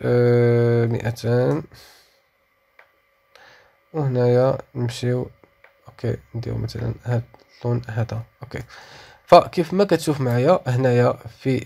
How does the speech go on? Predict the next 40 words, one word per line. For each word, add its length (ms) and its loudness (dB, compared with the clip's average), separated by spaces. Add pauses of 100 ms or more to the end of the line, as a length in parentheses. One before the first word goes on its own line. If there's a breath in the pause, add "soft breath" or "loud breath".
ما، 460 2
يعني 240 2
كيف 200 -8
ما 100 0
قلت 140 -8
لكم، 160 -6
في 140 -10
ما 100 0
تتقاطع 460 -4
ال-، 380 -2
ال-، 280 0
ال-، 320 -2 (540 loud breath)
ال-، 260 -6
هاد 240 2
الخطوط 380 -2
الثلاثه، 580 -2
الا 160 2
وانه 340 0
كيعني 380 -2
على 260 2
ان 140 0
ال-، 100 -2
ال-، 960 -10 (280 loud breath)
السوق 360 4
بدا 280 2
كيتغير، 720 0
وهنايا 320 0
كيأكد 420 -6
لك 140 -2
على 220 0
انه 400 0 (260)
بدا 200 0 (100)
كينزل، 560 0 (420 loud breath)
آه، 460 2
يبدا 220 2
ينزل 320 2
يعني 240 0
هاد 340 0
ال-، 260 0
ال-، 680 -6